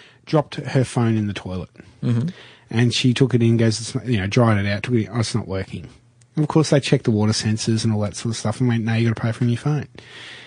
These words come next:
Speaker 1: Just be honest about it. Just say what, exactly what happened.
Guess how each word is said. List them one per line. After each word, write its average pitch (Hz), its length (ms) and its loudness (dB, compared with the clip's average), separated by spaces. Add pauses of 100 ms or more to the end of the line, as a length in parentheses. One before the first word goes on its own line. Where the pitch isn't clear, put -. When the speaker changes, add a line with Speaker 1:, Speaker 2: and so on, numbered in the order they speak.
(100)
Speaker 1:
Just - 200 -4
be 214 120 4
honest 196 320 2
about 180 260 4
it. 120 120 2
Just 147 180 -2
say 165 220 2
what, 156 160 4
exactly 156 420 0
what 147 160 2
happened. 127 500 0